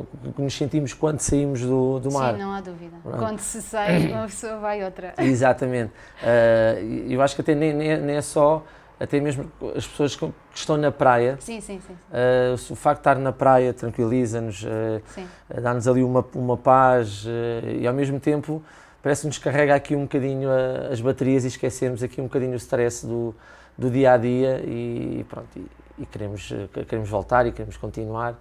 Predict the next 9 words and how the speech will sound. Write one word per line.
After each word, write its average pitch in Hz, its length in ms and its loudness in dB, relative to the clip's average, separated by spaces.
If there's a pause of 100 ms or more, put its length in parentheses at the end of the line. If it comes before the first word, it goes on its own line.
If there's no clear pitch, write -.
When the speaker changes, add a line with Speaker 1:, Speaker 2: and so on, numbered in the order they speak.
(380)
Speaker 1:
Eu - 60 -10
costumo - 260 -6
dizer 127 420 0
que 135 280 -2 (320)
o 135 100 -4
surf 135 560 0
é, 147 460 4
hum, 139 800 -6 (800)
é, - 200 -6